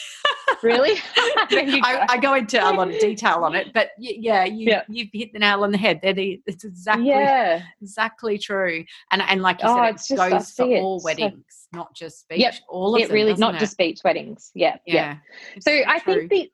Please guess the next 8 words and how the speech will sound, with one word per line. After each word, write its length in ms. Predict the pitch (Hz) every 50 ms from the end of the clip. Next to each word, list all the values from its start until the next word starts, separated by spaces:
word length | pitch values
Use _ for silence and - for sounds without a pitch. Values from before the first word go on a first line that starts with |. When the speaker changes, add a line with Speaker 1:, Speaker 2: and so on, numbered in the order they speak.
| _ -
Speaker 2:
that, 180 | 208 285 247
that 220 | 233 302 311 - 302
leads 300 | 311 320 285 269 208 196
into 340 | 214 208 208 214 - 247 220
then 320 | 185 208 190 180 175 165 170
the 140 | 190 175 156
other 400 | 170 180 165 190 175 170 - - - _ _ _ -
mistake 500 | 190 208 202 196 - - 175 160 - -